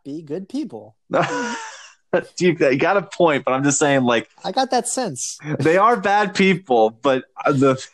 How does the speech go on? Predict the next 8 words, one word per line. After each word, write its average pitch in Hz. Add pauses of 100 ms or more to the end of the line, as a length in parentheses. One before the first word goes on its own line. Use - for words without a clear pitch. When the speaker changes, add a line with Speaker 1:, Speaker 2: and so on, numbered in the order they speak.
(120)
Speaker 2:
<laughs> -
the 165
point 165
is 135
that, 120
like, 120 (400)
they're 143
just, 120